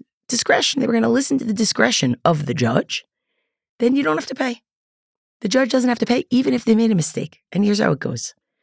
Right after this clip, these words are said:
The Babylonian Talmud, Sanhedrin five A. Mar Zutra, the son of Rav Nachman, he once adjudicated a certain case, and he made a mistake in the ruling.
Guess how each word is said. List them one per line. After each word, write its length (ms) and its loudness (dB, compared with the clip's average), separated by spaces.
The 60 -8
Babylonian 480 2
Talmud, 360 0
Sanhedrin 540 0
five 320 -6
A. 220 -10
Mar 120 4
Zutra, 400 0
the 60 -4
son 220 0
of 100 -2
Rav 100 2
Nachman, 520 -2
he 140 0
once 260 0
adjudicated 580 0
a 60 2
certain 300 -2
case, 440 -2
and 100 2
he 60 4
made 120 2
a 60 0
mistake 420 -4
in 80 0
the 80 2
ruling. 300 -4